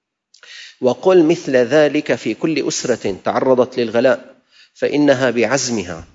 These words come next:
وإرادتها مع اتخاذ الأسباب يعينها الله تعالى على اجتياز الصعاب وتذليل العقبات.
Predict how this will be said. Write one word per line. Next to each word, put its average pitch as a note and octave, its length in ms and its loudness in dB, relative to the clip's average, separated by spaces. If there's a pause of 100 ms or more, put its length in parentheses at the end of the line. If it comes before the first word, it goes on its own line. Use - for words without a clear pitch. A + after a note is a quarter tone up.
(100)
وإرادتها A2+ 880 -2 (500)
مع C3+ 140 -2
اتخاذ D#3 500 -2
الأسباب C3+ 760 0
يعينها B2 580 0
الله A#2 340 0
تعالى A#2 360 -2
على A2 200 0
اجتياز A#2+ 540 -2
الصعاب G#2 480 -6 (540)
وتذليل B2 640 -2
العقبات. G2+ 840 -4